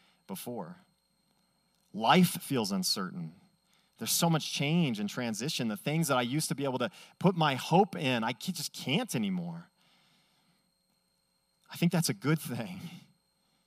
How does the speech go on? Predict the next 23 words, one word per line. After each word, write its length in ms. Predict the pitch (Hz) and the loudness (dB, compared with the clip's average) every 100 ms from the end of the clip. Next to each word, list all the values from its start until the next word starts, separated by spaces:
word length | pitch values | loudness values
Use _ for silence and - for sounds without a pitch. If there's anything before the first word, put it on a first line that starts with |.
| _ _ _ - | _ _ _ -14
And 140 | 131 | -6
God 220 | 143 151 | 2 4
is 120 | 151 127 | 4 2
reminding 720 | 117 113 143 170 156 113 101 | 2 2 4 4 4 0 -2
me 360 | 98 92 90 | -2 -4 -6
that 80 | 95 | -8
He's 520 | - - 170 180 147 | -8 0 4 4 2
the 100 | - | 0
one 340 | 113 110 104 98 | -2 -2 -2 -4
who's 180 | 110 107 | -2 0
sovereign, 640 | - 120 123 107 92 90 - _ _ _ | 0 -2 -4 -4 -6 -8 -12 _ _ _
in 180 | 127 151 | 0 0
control 500 | 160 135 - 131 123 | 2 -2 -2 -4 -4
of 100 | 107 | -2
all 160 | 107 104 | -4 -4
things 480 | 123 113 95 90 | -8 -6 -4 -4
in 80 | 104 | -4
my 180 | 104 110 | -4 -4
life 420 | 107 113 110 90 | -6 -6 -8 -8
and 100 | 98 | -6
in 80 | 101 | -4
the 60 | 95 | -6
world. 520 | 98 120 101 90 | -8 -8 -8 -10